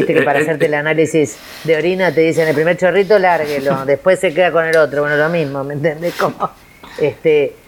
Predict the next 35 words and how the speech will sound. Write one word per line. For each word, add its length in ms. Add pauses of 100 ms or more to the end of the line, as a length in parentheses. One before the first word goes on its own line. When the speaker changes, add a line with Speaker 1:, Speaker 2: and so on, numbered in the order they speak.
(160)
Speaker 2:
eh, 340
es 80
como 320
en, 240
en 140
ese 200
sentido. 320
Las 140
nadadoras 440
me 120
pareció 400
eso, 480 (340)
y 100
además 240
que 160
trae 680
justamente 540
un 140
caso 420
que 80
yo 320
en 140
su 120
momento 580 (280)
lo 140
tomé 240
mucho 420
co-, 160
en 120
mis, 200
eh, 300
conferencias 540
de, 360
de 140
inspiración, 720